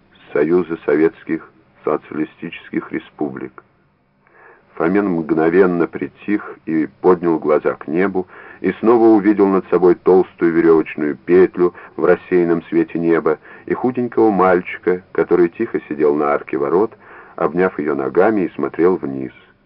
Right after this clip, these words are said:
Но вот голос с армянским акцентом перестал звучать. Фоминым овладел такой ужас, что он снова начал дико извиваться на земле. Несколько человек схватили его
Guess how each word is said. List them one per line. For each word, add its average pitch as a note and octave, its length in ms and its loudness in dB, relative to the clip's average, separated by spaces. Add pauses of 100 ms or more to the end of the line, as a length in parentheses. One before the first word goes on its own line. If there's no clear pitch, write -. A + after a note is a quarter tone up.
(540)
Но F2+ 100 0
вот A#2 160 2
голос G#2+ 420 4
с - 40 -4
армянским G#2 520 -2
акцентом G2 600 -4 (220)
перестал D2 560 -2
звучать. C2+ 480 -6 (680)
Фоминым A#2 460 0
овладел G#2+ 520 4
такой G#2 440 2
ужас, A#2+ 380 -4 (360)
что - 260 2
он A2 220 2
снова A2 280 2
начал G#2 360 0
дико G#2 380 -2
извиваться G2 580 -2
на C#2+ 140 -6
земле. C#2 440 -6 (680)
Несколько G2+ 420 0
человек F#2+ 320 2
схватили F#2 480 0
его F2 180 2